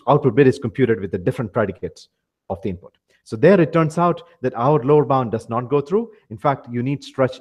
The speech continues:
n times q squared, uh, for our lower bound to go through. So what can be done potentially is if you can show a candidate predicate with these parameters,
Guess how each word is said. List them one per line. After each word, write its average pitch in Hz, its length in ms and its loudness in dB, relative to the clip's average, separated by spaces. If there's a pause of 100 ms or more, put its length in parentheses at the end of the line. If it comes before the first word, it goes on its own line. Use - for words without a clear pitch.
n 139 220 -2
times 123 300 -4
q 139 240 -6
squared, 107 680 0 (540)
uh, 98 160 -6
for 101 200 -4
our 98 80 -2
lower 95 200 -4
bound 95 160 -4
to 92 60 -12
go 90 100 -4
through. 262 300 -4 (440)
So 170 220 4
what 156 680 -2
can 170 200 2
be 156 80 4
done 202 440 4
potentially 151 520 0
is 147 120 -4
if 151 180 -6
you 185 120 0
can 180 160 0
show 220 480 4
a 135 100 2
candidate 156 500 0
predicate 127 600 0
with 117 240 0
these 160 180 -2
parameters, 131 760 -2